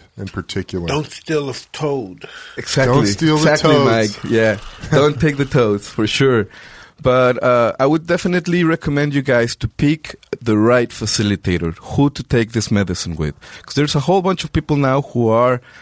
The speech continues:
Speaker 3: doing the wrong,
Speaker 1: Yeah.
Speaker 3: the wrong way, you
Speaker 1: Especially
Speaker 3: know?
Speaker 1: in L A.
Speaker 3: And it's
Speaker 1: <laughs>
Speaker 3: sad 'cause, you know, this is such a profound experience. This is a sacred experience at the end. And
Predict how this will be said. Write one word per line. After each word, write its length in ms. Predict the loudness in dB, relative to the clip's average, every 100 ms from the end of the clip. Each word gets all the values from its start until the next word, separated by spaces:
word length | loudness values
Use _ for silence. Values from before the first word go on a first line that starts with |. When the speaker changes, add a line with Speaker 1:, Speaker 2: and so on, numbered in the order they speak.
| -20 -18 -4
Speaker 3:
doing 340 | 2 2 2
the 140 | 2 2
wrong, 500 | 4 4 2 -2 -6 -12 _ _ _ _ _ _ _ -4
Speaker 1:
Yeah. 160 | -2
Speaker 3:
the 100 | 2
wrong 280 | 2 2 0
way, 180 | -2 -4
you 60 | -6
Speaker 1:
Especially 300 | -2 0 2
Speaker 3:
know? 120 | 2 2
Speaker 1:
in 100 | 2
L 260 | 0 2
A. 200 | 0 -2 -6 -20 -20 -20 _ -8
Speaker 3:
And 280 | 0 0 2
it's 180 | 0 0
Speaker 1:
<laughs> 80 | 2
Speaker 3:
sad 340 | 2 0 -4
'cause, 240 | -4 -2 0
you 60 |
know, 120 | 0 0
this 200 | -2 -2
is 80 |
such 260 | -2 -2 -2
a 40 | -2
profound 540 | -2 -2 0 2 0
experience. 500 | -2 -2 0 0 -2
This 200 | -4 -4
is 120 | -4
a 40 | -4
sacred 600 | 0 0 0 -2 -2 -2
experience 640 | -4 -4 0 0 2 0
at 120 | -2
the 160 | 0 2
end. 240 | 2 -2 -2
And 320 | -2 0 -4